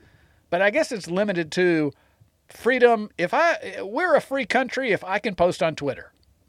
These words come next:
I'm not free over at Facebook. I'm not free at Instagram, but on Twitter, I'm free. Now, it doesn't matter that in my private life, in my personal life,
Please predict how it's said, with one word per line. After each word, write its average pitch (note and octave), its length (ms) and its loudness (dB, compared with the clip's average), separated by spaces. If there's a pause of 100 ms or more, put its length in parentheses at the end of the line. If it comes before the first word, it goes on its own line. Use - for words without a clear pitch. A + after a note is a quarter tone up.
(880)
I'm C4 220 -4
not C#4 240 0
free A#3+ 280 4
over A#3+ 240 4
at A#3 100 -12
Facebook. F#3 480 2
I'm G3+ 200 0
not B3 220 0
free A#3+ 280 0
at G#3+ 80 2
Instagram, D3+ 680 -4
but E3 140 2
on D#3 180 0
Twitter, D#4 460 0 (120)
I'm A#3+ 300 -2
free. F#3+ 520 -2 (140)
Now, F3+ 200 2
it - 120 -2
doesn't C#4+ 360 2
matter G#3 500 2 (500)
that F#3 140 0
in G#3 100 0
my F#3 140 2
private A3+ 460 2
life, F#3+ 340 2
in E3+ 160 -6
my E3+ 120 0
personal A3+ 460 2
life, F#3 280 4